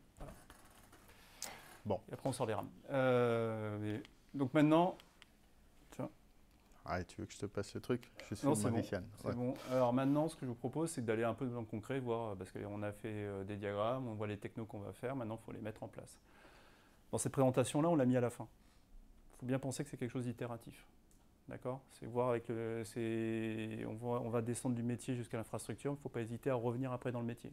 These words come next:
Speaker 1: Parce qu'il y a peut-être des choses que vous avez vues côté infrastructure qui vont impacter votre métier, qui vont impacter vos, vos, vos exigences techniques, et cetera, et où il faut peut-être alerter le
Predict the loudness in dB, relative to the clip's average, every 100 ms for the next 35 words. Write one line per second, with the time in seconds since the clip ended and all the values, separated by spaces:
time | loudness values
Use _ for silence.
0 | -14 -16 -10 -6 -4 -4 -4 -6 -6 -6
1 | -4 -4 -4 -6 -8 -8 -10 -12 -12 -6
2 | -4 -2 0 -2 -2 -4 -4 -6 -6 -8
3 | -6 -6 -4 -4 -2 -2 -2 -2 -4 -2
4 | 0 0 -2 -14 -20 -20 -20 -20 -20 -20
5 | -2 2 2 2 0 0 -2 -4 -2 -2
6 | 2 0 0 -8 -2 2 4 2 2 0
7 | 0 -4 -2 0 0 -2 -6